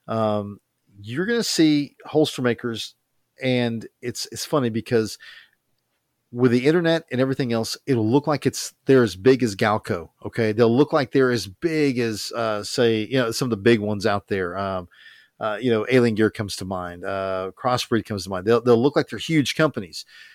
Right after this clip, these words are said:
but really it's a guy working out of his garage. Um, but you're just interacting with a, uh,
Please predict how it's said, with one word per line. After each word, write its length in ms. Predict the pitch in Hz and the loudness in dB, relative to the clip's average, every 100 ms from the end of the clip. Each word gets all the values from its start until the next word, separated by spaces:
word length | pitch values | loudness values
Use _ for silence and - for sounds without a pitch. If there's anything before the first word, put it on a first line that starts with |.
| _ - | _ 2
but 120 | 143 | 2
really 520 | 147 180 202 131 110 _ - - | 4 6 6 6 2 _ -16 -4
it's 180 | 147 139 | -2 0
a 40 | |
guy 420 | 117 147 156 156 | 2 0 0 -4
working 320 | 120 131 143 135 | -4 -4 -2 -4
out 80 | |
of 60 | 123 | -2
his 160 | 123 92 | -2 -4
garage. 680 | 98 92 113 92 - - - - | -6 -4 -4 -4 -8 -14 -14 -6
Um, 600 | 117 110 104 98 95 92 _ 107 | -2 0 0 -4 -10 -18 _ -20
but 420 | 101 117 107 - _ _ _ | -4 -2 -2 -6 _ _ _
you're 220 | 120 120 123 | -10 -2 0
just 160 | 123 | 0
interacting 520 | 143 143 143 - 131 | 0 0 0 0 -4
with 380 | 117 123 123 113 - | 2 4 4 2 -2
a, 280 | 117 113 107 | -2 0 0
uh, 320 | 98 95 | 0 -2